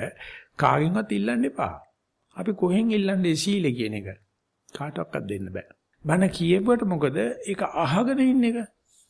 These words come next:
බණ උකහා ගන්න එක, ධර්මෝජාව ගන්න එක, ධර්ම රසය ගන්න එක එක්කන එක්කනට වෙනස්. ඊට පස්සේ මොනව අත්දැක්කත් කියන එක,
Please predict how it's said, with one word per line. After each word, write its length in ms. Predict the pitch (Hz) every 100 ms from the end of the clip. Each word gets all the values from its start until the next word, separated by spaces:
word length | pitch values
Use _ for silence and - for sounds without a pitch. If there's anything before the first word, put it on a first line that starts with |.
| _
බණ 200 | 151 175
උකහා 420 | 165 131 214 185 247
ගන්න 260 | 233 220
එක, 120 | 208 185
ධර්මෝජාව 680 | 151 165 180 175 170 160 151
ගන්න 380 | 123 127 196 277
එක, 220 | 233 208 -
ධර්ම 300 | 123 139 185
රසය 260 | 196 - 165
ගන්න 380 | 131 139 214 277
එක 160 | 220 247 320 - - _
එක්කන 380 | - - - 101
එක්කනට 480 | 104 92 - 78 80
වෙනස්. 320 | 67 95 95 - - _ _ _ _ _ _
ඊට 160 | 196 196
පස්සේ 300 | 196 - 170
මොනව 320 | 147 175 240
අත්දැක්කත් 720 | 190 175 202 214 202 156 -
කියන 380 | - 185 247 277
එක, 200 | 247